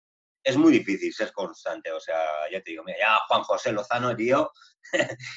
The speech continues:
que nos hablamos mucho, bueno, ahora hace tiempo ya que, bueno, sí, me manda alguna cosilla, digo, tío, tú eres un crack, macho, tío, yo no sé cómo puedes estar ahí, tío, a pico y pala, todos los meses sacando un vídeo, haciendo cosas,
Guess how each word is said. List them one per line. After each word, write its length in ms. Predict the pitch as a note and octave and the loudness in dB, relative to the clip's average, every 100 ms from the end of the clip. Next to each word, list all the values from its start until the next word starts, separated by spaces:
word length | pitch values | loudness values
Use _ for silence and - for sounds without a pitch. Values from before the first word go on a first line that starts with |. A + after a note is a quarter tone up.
| - _ | -18 _
que 260 | F2+ F2+ F2 | 0 2 0
nos 220 | F#2 F#2 | -2 0
hablamos 400 | F#2 G#2 G#2+ G#2 | 2 4 2 0
mucho, 320 | A2+ A2+ A#2 | -2 -4 0
bueno, 160 | A2 F#2 | 2 6
ahora 300 | G#2 A#2+ B2 | 6 6 4
hace 180 | A#2+ | 0
tiempo 260 | A#2 A2+ A2+ | -6 -4 0
ya 160 | A2 G#2 | 0 -2
que, 480 | - A#2+ F#2+ F#2 - _ _ | -4 -4 -4 -6 -10 _ _
bueno, 200 | A#2+ G#2+ | -2 0
sí, 100 | A2 | 0
me 100 | G2 | 0
manda 220 | G2 A#2 | 2 4
alguna 260 | A2+ A2+ G#2 | 4 4 2
cosilla, 440 | G2 G2 A2 C3 - _ _ _ | 0 -2 -2 -4 -8 _ _ _
digo, 200 | F2 - | -8 -6
tío, 180 | A2 - | -4 -4
tú 80 | A2+ | 2
eres 200 | B2+ C#3 | 2 2
un 100 | G2 | -2
crack, 240 | - G2 F#2+ | -4 -4 -2
macho, 280 | F#2+ - - | -4 -8 -10
tío, 160 | F3+ F#2+ | -6 -4
yo 60 | |
no 80 | B2+ | -4
sé 80 | C3 | -2
cómo 160 | D4+ - | -4 -4
puedes 240 | E2+ E2 | -10 -10
estar 220 | - G#2 | -4 -2
ahí, 200 | E2+ G#2 | 0 -4
tío, 160 | G2+ F2 | -4 -6
a 60 | - | -4
pico 200 | A#2 G2+ | -2 0
y 60 | |
pala, 280 | A#2+ A#2 F#2 | 2 2 2
todos 180 | G#2 A2 | 0 0
los 260 | G#2+ G2+ - _ _ _ | 2 0 -4 _ _ _
meses 260 | G#2 A#2+ A2+ | -8 -6 -4
sacando 380 | F#2+ A2+ A#2 G#2 | -2 -2 -2 -4
un 120 | F#2 | -2
vídeo, 360 | G#2 B2 G#2 F#2+ | -2 0 0 -2
haciendo 420 | - A#2 B2 - | -2 -4 -4 -2
cosas, 340 | B2+ A#2+ F#2+ | -4 -2 -2